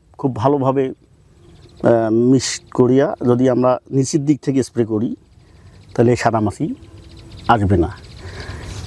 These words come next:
এরপরে যখন গাছ বড় হবে, তখন কিন্তু বেগুন আসবে। এই ডগা কাটা পোকাটা আপনার বেগুনে আসবে। তখন আমরা যাচাই বাছাই করে বেগুনগুলোকে, আহ, ছিঁড়ে ফেললে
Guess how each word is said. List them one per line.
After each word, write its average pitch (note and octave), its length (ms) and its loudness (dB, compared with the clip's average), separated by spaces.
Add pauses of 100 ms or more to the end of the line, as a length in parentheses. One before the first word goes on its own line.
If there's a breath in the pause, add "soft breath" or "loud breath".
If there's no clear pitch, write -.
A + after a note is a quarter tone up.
(100)
এরপরে F3+ 540 4
যখন E3+ 340 0
গাছ D3+ 220 0
বড় D3 280 -8
হবে, D3 320 -8 (560)
তখন C#3+ 160 0
কিন্তু D3 200 0
বেগুন C#3+ 360 2
আসবে। C3 380 -6
এই D#3 200 -2 (220)
ডগা C#3 300 0
কাটা E3 240 -2
পোকাটা D3+ 580 -2 (680)
আপনার D3+ 220 2
বেগুনে D#3+ 420 2
আসবে। F#2+ 300 -10 (840)
তখন C#3+ 200 2
আমরা D#3 200 4
যাচাই C#3+ 320 -2
বাছাই D3+ 300 -4
করে D3+ 340 -2 (340)
বেগুনগুলোকে, E3 680 2
আহ, - 1400 -6
ছিঁড়ে C3+ 260 0
ফেললে D#3 400 0